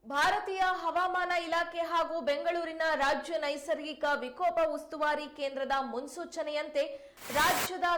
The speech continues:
ಕರಾವಳಿ ಭಾಗದಲ್ಲಿ ಮುಂದಿನ ಐದು ದಿನಗಳ ಕಾಲ ಭಾರೀ ಮಳೆಯಾಗುವ ಸಾಧ್ಯತೆ ಇದೆ. ಸಾರ್ವಜನಿಕರು ಹಾಗೂ ಮೀನುಗಾರರು ನದಿ, ನೀರಿರುವ ಪ್ರದೇಶ ಹಾಗೂ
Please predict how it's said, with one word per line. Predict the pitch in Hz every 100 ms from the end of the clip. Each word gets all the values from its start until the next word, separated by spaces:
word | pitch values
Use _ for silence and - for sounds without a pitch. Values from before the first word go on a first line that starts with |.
| 339
ಕರಾವಳಿ | 294 302 330 311 320 247
ಭಾಗದಲ್ಲಿ | 294 294 277 294 294
ಮುಂದಿನ | 262 269 285 277 262 294
ಐದು | 349 359
ದಿನಗಳ | 339 320 311 302 302
ಕಾಲ | 294 294 311 - - - 208
ಭಾರೀ | 269 311 370 359 311
ಮಳೆಯಾಗುವ | 247 294 339 302 269 269 269 262
ಸಾಧ್ಯತೆ | 311 285 208 - 196
ಇದೆ. | 214 - - - - -
ಸಾರ್ವಜನಿಕರು | 320 339 339 320 320 320 311 311 269
ಹಾಗೂ | 294 285 302 254
ಮೀನುಗಾರರು | 302 320 285 294 294 285 330 - - - 247
ನದಿ, | 285 311 349 359 - 254
ನೀರಿರುವ | 269 349 349 320 302 294 294
ಪ್ರದೇಶ | 262 269 285 - 294 302 - - -
ಹಾಗೂ | 349 330